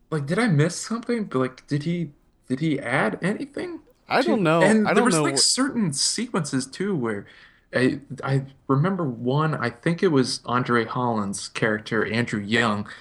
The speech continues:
Speaker 1: having a dis-, you know, sort of getting into a confrontation with the guy that was like, "Oh, I'm gonna go home and get my guns, and I'm gonna go kill some of 'em."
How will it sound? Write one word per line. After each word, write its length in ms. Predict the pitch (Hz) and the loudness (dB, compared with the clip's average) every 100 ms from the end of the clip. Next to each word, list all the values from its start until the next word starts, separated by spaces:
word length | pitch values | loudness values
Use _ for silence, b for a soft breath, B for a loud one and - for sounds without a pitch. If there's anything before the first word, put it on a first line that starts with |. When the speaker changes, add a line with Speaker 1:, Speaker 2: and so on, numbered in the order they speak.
| B B B | B B B
Speaker 1:
having 280 | 120 113 113 | -2 0 0
a 60 | |
dis-, 400 | 95 110 - - - _ | 0 0 0 -4 -10 _
you 100 | - | -2
know, 260 | 110 98 95 | 0 0 -4
sort 240 | - - 110 | -2 0 0
of 80 | |
getting 240 | 101 113 107 | 0 -2 0
into 220 | 107 107 | -2 -4
a 40 | |
confrontation 680 | 101 120 107 107 123 110 120 107 | -2 -2 -2 -2 -4 -2 -2 0
with 200 | 104 - | 0 -2
the 80 | |
guy 260 | 98 107 110 | -2 0 2
that 80 | 104 | 2
was 160 | 98 | 0
like, 140 | 98 95 | -2 0
"Oh, 60 | |
I'm 80 | 104 | 0
gonna 120 | 104 | 0
go 160 | 104 104 | -2 -2
home 180 | 107 107 | -2 -4
and 80 | 87 | -2
get 140 | 107 | -4
my 120 | - | -4
guns, 520 | - 120 113 113 107 - B B B B B | 0 2 2 0 -4 -10 B B B B B
and 80 | 107 | -6
I'm 40 | 104 | -2
gonna 140 | 101 | -2
go 160 | 104 92 | -2 -4
kill 260 | - 135 | 2 2
some 260 | 127 127 120 | 4 2 0
of 120 | 113 | 0
'em." 140 | 120 | 0